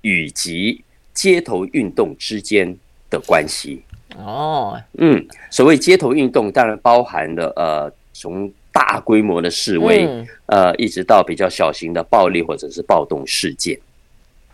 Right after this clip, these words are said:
Speaker 1: 啊，那《经济学人》依据，呃，这个全球性研究计划的数据，呃，这个数据可以回推到一九九七年的那一年啊。
Speaker 2: 嗯。
Speaker 1: 所以其实时间是非常长，资料库是非常大的。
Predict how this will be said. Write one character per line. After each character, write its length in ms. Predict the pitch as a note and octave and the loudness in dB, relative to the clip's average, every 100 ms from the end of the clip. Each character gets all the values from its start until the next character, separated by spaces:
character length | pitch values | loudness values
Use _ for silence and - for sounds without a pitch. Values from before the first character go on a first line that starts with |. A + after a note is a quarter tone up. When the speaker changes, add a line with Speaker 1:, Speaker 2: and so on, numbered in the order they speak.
| _ - | _ -4
Speaker 1:
啊， 140 | E2+ - _ - - _ _ | -4 -6 _ -20 -20 _ _
那 240 | C3+ C3 G#2 | 0 0 0
《经 180 | - G3 | 0 0
济 100 | G3+ | 0
学 180 | D#3 A#2 | -2 -2
人》 240 | G#2 G#2 - | -2 -2 -4
依 160 | E3 E3 | -4 -4
据， 400 | - A#2+ D#2+ - _ | -6 -6 -6 -12 _
呃， 260 | - F2 D#2+ | -6 -4 -4
这 180 | - A2+ | -4 -6
个 80 | F#2 | -6
全 240 | - G2+ | -6 -6
球 140 | G#2 F#2+ | -4 -8
性 220 | - D#2+ | -8 -6
研 140 | F2 | -6
究 160 | G2 G2+ | -6 -6
计 300 | - - F#2+ | -6 -4 -4
划 340 | - A2 D#2 - _ | 0 2 2 0 _
的 380 | F2 D#2 D2+ C#2+ - | -2 0 -2 -6 -8
数 360 | - - G#2 | -4 0 0
据， 340 | D#2 - F2 - _ _ _ _ | -2 -6 -6 -10 _ _ _ _
呃， 260 | G2+ E2 E2 | 2 4 2
这 160 | D3 | 0
个 120 | A2 - | 0 -2
数 240 | - A#2 | -2 -2
据 280 | - G2 E2 | 0 -4 -4
可 120 | - G#2 | 0 2
以 120 | G2+ | 2
回 240 | - F2 | 2 -2
推 180 | - G#2 | -2 -2
到 140 | G2 - | -2 -2
一 80 | |
九 160 | A2 G#2 | -4 -6
九 260 | G#2 F#2+ - | -6 -8 -6
七 220 | - G#2+ | -6 -4
年 160 | E2+ C#2+ | -6 -6
的 100 | D2+ | -4
那 160 | D#2+ | -4
一 80 | D2 | -4
年 180 | C#2+ - | -10 -14
啊。 60 | - - _ - | -16 -18 _ -10
Speaker 2:
嗯。 240 | G3 D#3 | -6 -4
Speaker 1:
所 100 | G#2+ | 0
以 40 | A2 | 0
其 180 | - F#2+ | 0 -2
实 100 | F#2+ | -2
时 180 | G2 | -2
间 140 | F2+ F#2+ | 0 0
是 140 | G2 | 0
非 160 | E2+ A#2+ | 0 -2
常 180 | F2 D#2+ | -2 -2
长， 220 | E2+ D2 | -4 -4
资 140 | - | 2
料 140 | G2 F2 | 4 4
库 160 | - | 0
是 160 | D#2 E2+ | -4 -6
非 100 | E2+ | -6
常 140 | C#2 C#2 | -10 -2
大 220 | F#2 - | -2 -2
的。 80 | - | -10